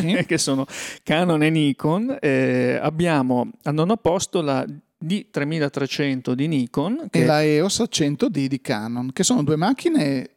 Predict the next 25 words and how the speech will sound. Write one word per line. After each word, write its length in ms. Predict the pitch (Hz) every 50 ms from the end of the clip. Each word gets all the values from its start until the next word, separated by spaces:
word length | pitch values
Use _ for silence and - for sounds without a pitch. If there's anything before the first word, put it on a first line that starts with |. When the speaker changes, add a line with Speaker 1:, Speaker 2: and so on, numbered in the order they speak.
| -
Speaker 2:
mm, 200 | 131 123 131 135 - -
diciamo, 380 | 156 - - 151 127 120 131 -
entry 320 | - 175 175 - - 220 220
level, 300 | 180 139 127 147 190 190
ma 180 | 156 131 127
di, 500 | 139 139 127 135 143 147 165 185 - - _ _ _ _ -
di 260 | - 123 127 147 139
livello 440 | 143 147 127 127 120 131 180 240 269
invece 320 | 123 120 123 127 180 170
diverso. 720 | 139 123 143 165 151 131 127 123 - - 135 127 139 - _ _
Speaker 1:
Sì. 160 | - - -
Speaker 2:
Perché 200 | 139 127 139 135
mentre 280 | 139 151 147 135 135 139
la 100 | 135 127
cento 400 | - - 165 156 156 147 - 151
D 260 | 147 151 170 156 131 - - - - _ _ _ _ -
è 100 | - -
proprio 340 | - - 151 - - 160 147
intesa 540 | 143 135 - 151 156 151 139 131 131 131
come 400 | - - 143 147 147 139 135 127
corpo 380 | - - 139 139 135 - - -
piccolo, 680 | - - 156 139 - _ - - 151 143 143 139 135 - - - - - - _ -
eh, 260 | - 143 139 139 131
proprio 220 | - - - - 147
macchina 640 | 147 151 165 160 - - - 156 151 151 147 147 147